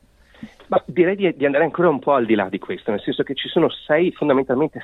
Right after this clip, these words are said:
sei modi in cui i popoli indigeni al mondo hanno una forma di voce politica in relazione ai, agli enti col-, coloniali. Ci sono dei trattati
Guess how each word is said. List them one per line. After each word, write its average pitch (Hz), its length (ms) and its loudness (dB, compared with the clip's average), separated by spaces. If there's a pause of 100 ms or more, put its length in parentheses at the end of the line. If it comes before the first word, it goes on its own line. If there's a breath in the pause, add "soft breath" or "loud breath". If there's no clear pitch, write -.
sei 156 200 2
modi 107 460 0 (140)
in 113 100 -4
cui 113 180 0
i 104 60 -4
popoli 113 320 -2
indigeni 101 560 -6
al 104 120 -4
mondo 98 460 0 (300 loud breath)
hanno 127 280 2
una 107 200 2
forma 110 340 2
di 98 100 -4
voce 101 280 -4
politica 101 720 -4
in 110 80 -6
relazione 98 500 -2
ai, 95 180 -6
agli 95 200 -6
enti 90 160 -6
col-, 92 320 -6 (140)
coloniali. 92 500 -4 (1120 loud breath)
Ci - 160 -2
sono 107 160 2
dei 98 140 0
trattati 135 680 -2